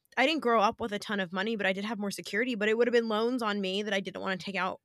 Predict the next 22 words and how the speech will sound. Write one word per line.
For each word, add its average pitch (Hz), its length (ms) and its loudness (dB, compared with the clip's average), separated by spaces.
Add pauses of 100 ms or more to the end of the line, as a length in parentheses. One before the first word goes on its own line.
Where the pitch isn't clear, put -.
above 185 340 -2
and 196 100 -4
beyond 180 280 -2
what 185 100 -4
I 185 80 0
already 180 220 0
done. 180 260 0
And 233 140 0
I 196 80 2
knew 190 160 0
that 185 100 0
was 190 100 -6
a 196 40 -8
financial 180 420 -6
decision 180 340 -6
that 175 140 -8
I 170 140 0
just 175 320 -12
did 180 160 -6
not 196 160 -2
wanna 185 200 -2
do. 233 240 0